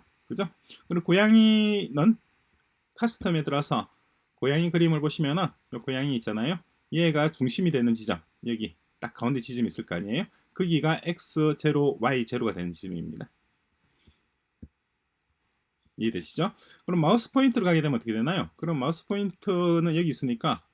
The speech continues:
<laughs> 마우스 포인트 언제나, 언제나, 자, 자, 마우스 포인트가 있는 곳으로 옵니다.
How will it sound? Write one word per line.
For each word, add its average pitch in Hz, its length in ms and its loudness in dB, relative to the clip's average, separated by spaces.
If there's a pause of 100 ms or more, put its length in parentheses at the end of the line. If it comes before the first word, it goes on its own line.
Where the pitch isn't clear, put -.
(420)
<laughs> - 880 -4
마우스 139 340 0
포인트 131 400 -4 (300)
언제나, 170 560 2 (460)
언제나, 135 580 -2 (1080)
자, - 200 -12 (1080)
자, - 140 -12
마우스 143 360 -2
포인트가 165 520 0
있는 139 260 0
곳으로 139 260 -4
옵니다. 107 320 -2